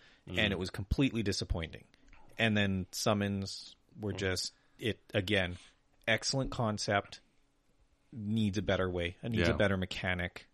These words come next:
Speaker 2: because it just, I want a summoner to be a viable character class that brings out something unique, that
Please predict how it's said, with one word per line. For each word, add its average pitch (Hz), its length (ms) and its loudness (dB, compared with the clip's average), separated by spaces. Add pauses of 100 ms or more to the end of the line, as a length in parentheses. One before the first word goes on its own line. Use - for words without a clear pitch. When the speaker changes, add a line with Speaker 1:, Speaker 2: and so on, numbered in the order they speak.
(160)
Speaker 2:
because 107 480 -4
it 113 80 -6
just, - 360 -4 (720)
I 123 120 6
want 104 360 2
a - 40 -6
summoner 98 540 -2
to 107 100 -4
be 98 180 -2
a 90 40 0
viable 87 440 0
character 90 380 -4
class 95 420 -2
that 110 200 -2 (340)
brings 175 180 2
out 151 100 2
something 151 280 0
unique, 113 580 0 (220)
that - 180 -4